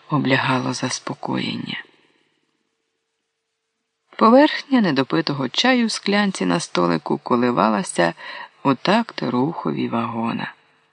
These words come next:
Так само коливалася всередині й Софії стрілка якогось приладу між позначками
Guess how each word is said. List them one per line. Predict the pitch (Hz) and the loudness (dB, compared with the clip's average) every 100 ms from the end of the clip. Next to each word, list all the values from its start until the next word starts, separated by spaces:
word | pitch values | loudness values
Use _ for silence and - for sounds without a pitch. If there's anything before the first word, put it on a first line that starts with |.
| _ _ _ _ | _ _ _ _
Так | - 277 | -2 -2
само | - 254 240 208 | 0 2 4 4
коливалася | 180 170 170 202 190 - - | 2 2 4 2 0 -2 -2
всередині | 143 - 135 202 208 190 180 175 | -2 -2 0 0 -2 -2 -2 -2
й | |
Софії | - - 127 - 190 196 180 | -2 -2 -2 -2 -2 0 0
стрілка | - - 156 165 160 160 156 - - - | -2 -2 2 2 2 0 -2 -6 -14 -8
якогось | - - 151 170 - | -6 -2 0 0 -2
приладу | - 240 240 233 147 127 - - - _ _ _ _ _ _ _ _ | -4 2 6 6 6 2 0 -8 -8 _ _ _ _ _ _ _ _
між | 143 135 131 | -2 2 2
позначками | - 151 135 131 - - 131 123 117 | 0 0 0 0 0 0 0 0 -2